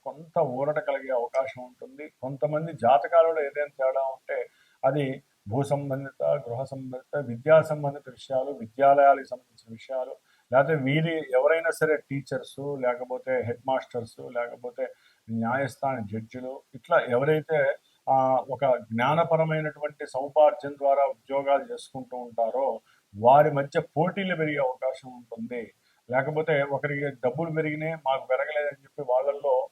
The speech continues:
ఘోషలు, నరఘోషలు పెరిగే అవకాశం ఉంటుంది. దాని ద్వారా ఒకరి ఉద్యోగానికి ఒకరు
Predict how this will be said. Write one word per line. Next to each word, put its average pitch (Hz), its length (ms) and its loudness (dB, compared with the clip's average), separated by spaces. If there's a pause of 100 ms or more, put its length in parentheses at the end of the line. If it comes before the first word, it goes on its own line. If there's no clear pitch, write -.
(180)
ఘోషలు, 151 420 2
నరఘోషలు 139 580 -4
పెరిగే 127 320 -12
అవకాశం 123 460 -10
ఉంటుంది. 147 520 -16
దాని 120 180 -2
ద్వారా 131 280 0
ఒకరి - 360 -4
ఉద్యోగానికి 127 680 -4
ఒకరు 117 240 -8